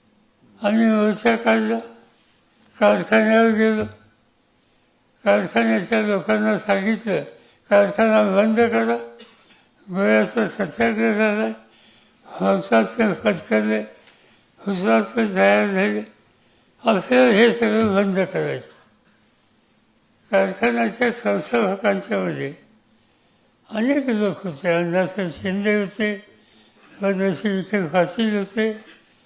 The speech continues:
अनेक लोक होते, त्यांनी हा कारखाना उभा केला. आणि आम्ही मोर्चा ज्यावेळी काढला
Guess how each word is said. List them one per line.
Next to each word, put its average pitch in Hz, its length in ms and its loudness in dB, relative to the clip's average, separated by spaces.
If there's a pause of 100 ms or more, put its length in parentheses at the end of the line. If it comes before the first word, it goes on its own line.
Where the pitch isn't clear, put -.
(540)
अनेक 285 460 6
लोक 214 220 0
होते, 180 460 -6 (640)
त्यांनी 220 200 2
हा 202 180 4
कारखाना 180 640 0
उभा 151 220 -2
केला. 143 440 -10 (1500)
आणि 220 160 4
आम्ही 254 280 6
मोर्चा 247 560 6
ज्यावेळी 240 480 4
काढला 170 580 2